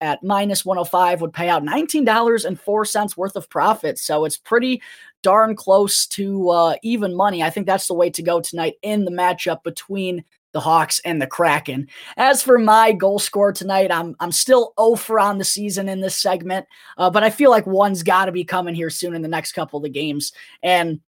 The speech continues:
I think an al-, also part of me getting these wrong is that I'm, I don't wanna say, "Oh, Alex DeBrincat or Patrick Kane are gonna be the goal scorers tonight." That's, you know, probably the smartest bet,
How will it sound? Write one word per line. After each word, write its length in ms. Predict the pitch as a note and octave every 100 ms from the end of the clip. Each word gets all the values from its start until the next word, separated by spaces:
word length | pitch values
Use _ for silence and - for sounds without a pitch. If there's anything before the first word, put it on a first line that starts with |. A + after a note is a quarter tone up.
| -
I 80 | D#3+
think 200 | A3 F#3+
an 100 | F3+
al-, 160 | F3+
also 420 | E3 G3 A3 F#3+ E3+
part 340 | - F3 E3+
of 280 | E3 D3+ - _ _
me 180 | F3+ F#3
getting 300 | E3+ F#3 F3
these 260 | D3+ D3 C3+
wrong 440 | C#3 F#3 F3 E3
is 240 | - E3+ D3+
that 180 | E3
I'm, 320 | - D#3+ D#3+ - _ -
I 100 | F3+
don't 320 | F#3 G#3+ -
wanna 240 | F#3 F#3
say, 460 | E3+ - F3+ F3 E3 _ _ -
"Oh, 440 | F#3+ F3 C#3 C#3
Alex 320 | - G3 F#3 -
DeBrincat 460 | E3 F3 E3+ F3
or 80 | D#3+
Patrick 420 | F#3 F3 E3+ C3+
Kane 300 | F3+ F3+ F3
are 80 | C#3+
gonna 180 | D3+ D3+
be 120 | D3+
the 60 | C#3+
goal 200 | D3 C#3
scorers 400 | - C#3+ C#3 -
tonight." 240 | D3 C#3
That's, 240 | E3 E3+ - -
you 80 | F#3
know, 300 | D#3+ D3 - _ _ _ _ _ -
probably 340 | B3 B3 A3+
the 100 | F3+
smartest 680 | - - E3+ G3+ B3+ C4+ -
bet, 280 | C4 E4